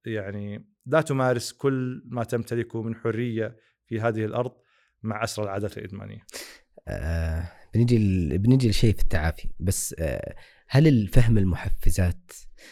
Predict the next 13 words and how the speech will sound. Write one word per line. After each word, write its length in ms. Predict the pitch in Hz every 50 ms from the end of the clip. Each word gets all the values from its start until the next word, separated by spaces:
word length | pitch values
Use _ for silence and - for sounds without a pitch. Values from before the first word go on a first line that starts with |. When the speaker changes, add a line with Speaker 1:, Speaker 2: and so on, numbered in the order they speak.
| - _ _ - -
Speaker 2:
إني 180 | 82 82 80 -
أفهم 280 | - - - - 110 104
المحفزات 720 | 92 90 85 - - 80 - - 87 87 87 76 76 -
وطريقتها 640 | - - 85 82 90 - - 107 - - - 82 82
وتعاطي، 840 | 80 80 - - 78 85 101 107 - - 117 110 110 107 104 - - -
التعا-، 440 | 92 - 92 82 90 104 - - 90
التعاطي 480 | 92 _ - 92 95 113 110 - 92
معها 280 | 92 90 73 73 76 80
مني 400 | 90 98 95 90 80 71 - - _ _ _ _ _ _ _ _ _ _ _ -
يعيني 460 | 87 85 110 139 143 135 120 107 90
على 320 | 76 85 87 85 - -
أني، 640 | 90 90 87 87 85 82 82 82 80 78 76 71 71
آه، 220 | 113 101 -